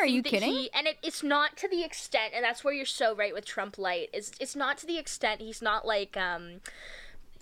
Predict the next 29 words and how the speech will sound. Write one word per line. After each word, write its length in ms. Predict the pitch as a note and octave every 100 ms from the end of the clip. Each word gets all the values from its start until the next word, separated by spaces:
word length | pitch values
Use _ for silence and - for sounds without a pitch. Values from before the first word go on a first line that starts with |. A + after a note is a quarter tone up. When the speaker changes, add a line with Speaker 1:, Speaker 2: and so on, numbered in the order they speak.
| -
Speaker 1:
saying 440 | - - G3+ G3+ F#3
racial 360 | G3 F#3 A3 F#3+
slurs 480 | - F3+ F#3 G#3
and 80 | A#3+
<laughs> 80 | -
shit, 280 | D4+ F4 - - -
uh, 80 | A3+
that 120 | A3 G#3
I 100 | G#3
know 220 | F#3+ F#3
of, 200 | A3+ C4+
that 100 | A#3
I've 140 | F#3+ -
seen. 300 | E3 A#3 F4 - - - - -
But 180 | D4 D4
he 280 | D#4 C#4+ C4+
is, 220 | C4+ B3+
like, 300 | B3 A3 -
he 160 | - C#4+
called 340 | - C#4 B3+
the 180 | C#4 C4
anti-maskers, 840 | A3+ A3+ - A#3 F#3+ G#3 - A3 A3+
like, 140 | A3
a 60 | G3+
bunch 260 | F3 F#3+
of 60 | F3+
yahoos, 760 | D#3 B2 G3 A3 A3+ C#4 - -
Speaker 2:
Classic. 100 |
Speaker 1:
and 120 | A3+